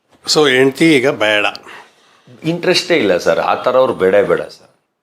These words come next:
Speaker 2: ಅವ್ರಿಗೆ ಅತ್ತೆ ಮಾವ ಅನ್ನೋದು ಬೇಕಾಗಿಲ್ಲ, ಗಂಡ ಅನ್ನೋದು ಬೇಕಾಗಿಲ್ಲ, ಮಗ ಅನ್ನೋದು ಬೇಕಾಗಿಲ್ಲ, only ದುಡ್ಡು ಬೇಕು ಸರ್. ಈಗ ಮೂರು ಕೋಟಿ ಮೂರು ಮನೆ ಬೇಕು ಅಂತ ಕೇಸ್ ಹಾಕೊಂಡವ್ರೆ.
Speaker 1: ಮೂರು ಕೋಟಿ ಕೊಟ್ರೆ ಡೈವರ್ಸ್?
Speaker 2: ಆ, ಡೈವರ್ಸ್ ಕೊಡ್ತೀನಿ. ಆಮೇಲೆ ಅರವತ್ತು ವರ್ಷದವರೆಗೂ ಡೈವರ್ಸ್ ಕೊಡಲ್ಲ ಅಂತ ಹೇಳಿದ್ದಾರೆ. ಏನಕ್ಕಂದ್ರೆ ನಾನು ಚೆನ್ನಾಗಿದ್ದೀನಂತೆ, ಬಿಟ್ರೆ ಯಾರನ್ನ ಮದುವೆ ಆಗ್ಬಿಡ್ತಾರಂತೆ.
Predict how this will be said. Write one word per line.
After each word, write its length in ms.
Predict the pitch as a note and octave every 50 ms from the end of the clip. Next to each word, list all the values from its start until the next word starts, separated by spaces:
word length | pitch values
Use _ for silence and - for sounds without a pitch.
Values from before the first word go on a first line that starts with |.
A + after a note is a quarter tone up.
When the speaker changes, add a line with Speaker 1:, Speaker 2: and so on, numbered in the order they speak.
| _ _ -
Speaker 2:
ಅವ್ರಿಗೆ 260 | G2+ G#2+ G2+ A2+ A#2
ಅತ್ತೆ 380 | A2 F#2 G2 - - - C#3+
ಮಾವ 260 | C3+ B2+ B2 B2 B2 B2
ಅನ್ನೋದು 240 | A#2+ B2 B2 A2+
ಬೇಕಾಗಿಲ್ಲ, 460 | F#2+ G#2+ G2 - G#2 G2+ F#2 F2 F2+ F2+
ಗಂಡ 280 | E2 E2+ F2+ G2+ G2+
ಅನ್ನೋದು 260 | A2 A2+ A2+ A2+ G#2
ಬೇಕಾಗಿಲ್ಲ, 380 | F#2 G2+ F#2+ - F#2 F2 F2 F2+
ಮಗ 260 | F2 E2+ D#2+ E2+ F#2+
ಅನ್ನೋದು 320 | G#2+ A#2 A#2 A#2+ A#2+ A2+ F#2+
ಬೇಕಾಗಿಲ್ಲ, 360 | G2 F#2+ F#2 F#2+ F2 E2+ E2
only 380 | E2 F#2 G#2+ A#2 A#2+ A#2 G2
ದುಡ್ಡು 200 | F2+ G2 F#2+ G2+
ಬೇಕು 280 | F2+ G2+ G2 - - -
ಸರ್. 240 | - - D#2 D2 D#2 - _ _ _ _ _ _ _ _
ಈಗ 100 | E2 F2
ಮೂರು 320 | E2+ E2 F2+ G#2+ A#2 -
ಕೋಟಿ 320 | - - A2 G#2+ G2+ - C3+
ಮೂರು 220 | A#2 G#2 G2 F#2
ಮನೆ 220 | F#2 F#2 F2+ G2+ G#2+
ಬೇಕು 260 | G2 G2 F#2 - G2
ಅಂತ 120 | A2 -
ಕೇಸ್ 300 | C3+ - - F#2 E2 -
ಹಾಕೊಂಡವ್ರೆ. 500 | D2+ - - D#2 D#2 D2+ C#2+ - - _ _ _ _ _ _ _ _ _ _
Speaker 1:
ಮೂರು 160 | - B2+ B2+ A#2+
ಕೋಟಿ 200 | - C3 - -
ಕೊಟ್ರೆ 480 | - B2+ - - F#3 F#3 E3 - - _ _ _ _ -
ಡೈವರ್ಸ್? 320 | B2 B2 A#2+ G#2+ E2+ D#2+
Speaker 2:
ಆ, 100 | D#2+ D2
ಡೈವರ್ಸ್ 320 | - F2 G2 G2+ A2 A2+ -
ಕೊಡ್ತೀನಿ. 400 | - F2+ - - - - G#2+ -
ಆಮೇಲೆ 280 | - - A#2+ B2+ A2+
ಅರವತ್ತು 420 | F#2+ F#2+ G2 A2+ C3 D3+ D3+ - C#3+
ವರ್ಷದವರೆಗೂ 880 | - - - - B2 A2 A2 C#3+ F3+ G3 F3 D#3 C#3 B2 G#2+ G#2+ G#2
ಡೈವರ್ಸ್ 380 | G2 - G2 G#2+ A#2 A#2 A#2 -
ಕೊಡಲ್ಲ 280 | - G#2 G2+ G2+ G2 F#2
ಅಂತ 200 | F2+ F2+ - B2+
ಹೇಳಿದ್ದಾರೆ. 560 | A2 G2+ F2+ E2+ D2+ D#2+ D#2+ - - - F#2+
ಏನಕ್ಕಂದ್ರೆ 400 | G#2 A#2 A2+ - A2+ A#2 C3 C#3+
ನಾನು 180 | B2+ A2 G2
ಚೆನ್ನಾಗಿದ್ದೀನಂತೆ, 800 | F#2+ - - F#2+ F#2+ G#2+ B2 B2+ B2 A2 G#2+ G2 F2 F2 - -
ಬಿಟ್ರೆ 300 | A#2 F#2+ F#2 - - A#2
ಯಾರನ್ನ 200 | G2 F#2 F2 G2
ಮದುವೆ 260 | F#2+ F2+ E2+ F2+ G2
ಆಗ್ಬಿಡ್ತಾರಂತೆ. 920 | G2+ G2 F2 E2+ D#2+ - E2 D#2+ D2 D2 - A2 D3+ - - - - _